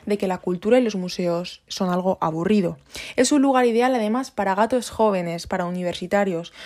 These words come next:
con ganas de conocer gente con curiosidades y con inquietudes parecidas,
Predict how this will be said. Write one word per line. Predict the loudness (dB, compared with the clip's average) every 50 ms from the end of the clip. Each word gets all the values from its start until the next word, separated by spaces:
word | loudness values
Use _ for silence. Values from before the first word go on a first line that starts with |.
| -20 -6 0
con | 0 2 2
ganas | 4 2 2 2 2
de | 0 0
conocer | 0 0 -4 -4 -2 -4 -4 -4 -4 -8
gente | -12 -8 -4 -2 -2 -2 -2 -2 -2 -2 -4 -4 _
con | -8 -6 -4 -4 -4 -6 -8 -8 -6
curiosidades | -2 -2 -2 0 -2 -4 -6 -8 -8 -8 -4 0 0 2 2 2 0 0 -2 -6 -14 -8 -6
y | -4
con | -2 -2 -2 -2
inquietudes | -2 -4 -4 -4 -4 -2 -2 -2 -4 -4
parecidas, | -6 -8 -8 -8 -10 -8 -4 -4 -4 -2 -4 -6 -8